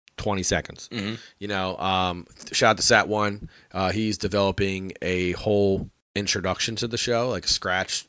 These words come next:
Speaker 1: D J scratching intro.
Speaker 2: Oh, no shit.
Speaker 1: Uh, I was gonna do it, but his cuts are a lot cleaner than mine, so I'm gonna let him do it. Um, he all, like, I, after I, as soon as I pitched him what I wanted, he's like, "Done, I'll figure it out."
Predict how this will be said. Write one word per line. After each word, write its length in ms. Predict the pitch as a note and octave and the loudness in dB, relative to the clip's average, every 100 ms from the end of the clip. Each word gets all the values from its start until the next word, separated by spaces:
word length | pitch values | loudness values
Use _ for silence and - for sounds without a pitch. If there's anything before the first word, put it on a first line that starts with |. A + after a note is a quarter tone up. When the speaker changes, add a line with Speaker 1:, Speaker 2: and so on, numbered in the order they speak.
| - | -8
Speaker 1:
D 160 | A2 | -6
J 160 | G2+ G2+ | 0 0
scratching 500 | - G2+ G2+ G#2+ G2+ | 2 4 4 2 -2
intro. 400 | G2 - G2 F#2+ - | -2 -2 -2 -2 -6
Speaker 2:
Oh, 120 | - C3 | -6 -4
no 100 | C#3 | -4
shit. 300 | - - E3+ | -2 0 0
Speaker 1:
Uh, 40 | |
I 400 | G2+ F#2+ F2+ A2 | 2 2 6 10
was 120 | D3+ C#3+ | 10 10
gonna 140 | D3+ | 8
do 220 | C3+ C#3+ | 12 12
it, 140 | C#3 - | 12 12
but 200 | G#2 F#2+ | 6 8
his 240 | G#2+ G#2+ | 4 2
cuts 300 | - G#2+ G#2 | 4 2 4
are 100 | F#2+ | 2
a 60 | F2+ | 6
lot 220 | F#2+ G2 | 4 4
cleaner 280 | A2 G#2 G2+ | 0 0 0
than 80 | G2 | 0
mine, 300 | G2+ G2 G2 | 0 0 -2
so 240 | F#2+ F2 | -2 -2
I'm 60 | F2+ | -2
gonna 60 | F#2 | 0
let 100 | F#2 | 0
him 140 | F#2+ G2+ | 0 0
do 180 | G2 F#2+ | 2 2
it. 120 | F#2 _ | 0 _
Um, 300 | G2+ G2 F#2 | 2 2 0
he 180 | G2+ G#2+ | 0 2
all, 200 | G2+ G2+ | 2 2
like, 200 | G2 G2+ | 2 4
I, 80 | G#2 | 8
after 200 | A2+ A2+ G2 | 8 8 6
I, 60 | F#2 - _ | 6 -2 _
as 60 | - | 2
soon 100 | D3 | 6
as 80 | |
I 80 | B2 | 6
pitched 320 | A2 B2+ - | 8 6 6
him 140 | B2 A2+ | 2 4
what 100 | G#2 | 4
I 80 | G2+ | 6
wanted, 320 | G#2 G#2+ A2+ | 4 2 2
he's 160 | G2 | 0
like, 220 | F2+ F2 - | -2 -4 0
"Done, 300 | G2+ E2 D#2+ | 0 0 -6
I'll 120 | F2 | -8
figure 280 | - F#2+ E2 | -6 -6 -6
it 80 | E2 | -6
out." 200 | D#2+ | -6